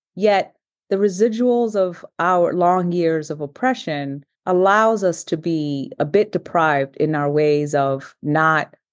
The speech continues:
speaking out against oppression in this city. Boston is severely systemically racist and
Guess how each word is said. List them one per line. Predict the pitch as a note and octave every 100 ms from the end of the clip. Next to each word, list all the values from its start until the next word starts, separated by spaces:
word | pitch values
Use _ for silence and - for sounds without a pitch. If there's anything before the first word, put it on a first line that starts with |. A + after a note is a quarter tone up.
| _ -
speaking | - - A3 G#3+ G3 F3+
out | E3 C#3+ -
against | D#3 D3+ E3+ D3+ D3 C#3+ - - -
oppression | C#3+ - D#3 D3 D3 C3+ C3+ -
in | D#3
this | D3 D3
city. | - C#3+ - - _ _ _ _
Boston | F3 F#3 F#3 - E3 D3+ C#3+ C#3+ _ _ _
is | E3+ -
severely | - E3+ F3+ F3 F#3 E3+
systemically | E3 D#3 - D3+ D3 C#3+ C3+
racist | C3+ C#3+ D3+ A3 D#4 - - _ _ _ -
and | F3 D#3+ D3+ D3 C#3